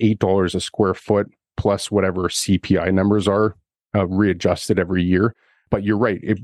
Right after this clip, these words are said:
once that lease is agreed to, if it's a five-year lease, those numbers are agreed to right up front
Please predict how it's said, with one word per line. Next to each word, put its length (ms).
once 320
that 280
lease 540
is 360
agreed 420
to, 320
if 160
it's 160
a 60
five-year 520
lease, 280
those 260
numbers 400
are 120
agreed 400
to 380
right 280
up 160
front 360